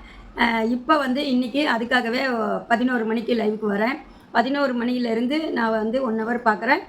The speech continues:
திரும்ப மதியம் ஒரு மூணு மணிக்கு வரேன். உம், இல்ல, இன்னைக்கு ஒரு ஃபங்க்ஷனுக்கு போனோம், அதனால ஃபங்க்ஷன் வந்து வளைகாப்பு இன்னைக்கு.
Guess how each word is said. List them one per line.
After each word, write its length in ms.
திரும்ப 280
மதியம் 380
ஒரு 180
மூணு 240
மணிக்கு 340
வரேன். 320
உம், 400
இல்ல, 220
இன்னைக்கு 300
ஒரு 140
ஃபங்க்ஷனுக்கு 500
போனோம், 360
அதனால 340
ஃபங்க்ஷன் 500
வந்து 280
வளைகாப்பு 540
இன்னைக்கு. 380